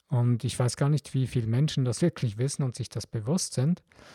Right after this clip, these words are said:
Aber ich denke, diese Dinge müssen wir nicht noch extra irgendwie einrichten. Es ist schade, dass man das schon bald muss. Aber wir selbst können beginnen, in uns selbst Liebe zu uns selbst zu pflegen,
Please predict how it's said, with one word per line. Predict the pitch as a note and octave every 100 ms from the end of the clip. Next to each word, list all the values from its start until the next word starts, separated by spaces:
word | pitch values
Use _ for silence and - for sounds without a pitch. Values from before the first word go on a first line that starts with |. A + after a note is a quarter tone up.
| - - _ _
Aber | C3+
ich | D#3+
denke, | - F#3+ G#3+ F#3
diese | F3 D#3+
Dinge | C#3+ D3 F3
müssen | D#3 E3+ -
wir | D3
nicht | D3+ -
noch | D3
extra | - D#3 - - - B2+ C#3
irgendwie | G#3 D3 C#3 B2+ B2 C3 -
einrichten. | D#3 G3+ C#3 A2+ - -
Es | A#2+ -
ist | A#2
schade, | - B2 C#3 B2+
dass | C3+ -
man | A#2+
das | A2+
schon | -
bald | A2+ A2+ A#2+
muss. | D#3+ F3+ - - - - - _ _
Aber | - C#3+ D#3 C#3
wir | F3+ G#3+
selbst | - F#3 G3+ - - - _ _ _ -
können | D3+ E3
beginnen, | C#3 C3+ D#3 F#3
in | F3 E3
uns | F3 - -
selbst | C#3+ C3 - - - - _ _ _ _ _ _
Liebe | G#2+ C3+ F#3 G3 G3
zu | G3 -
uns | C3+ B2+ -
selbst | C3 D3+ - - -
zu | - D3
pflegen, | - B2+ C3 C#3 C#3+ D3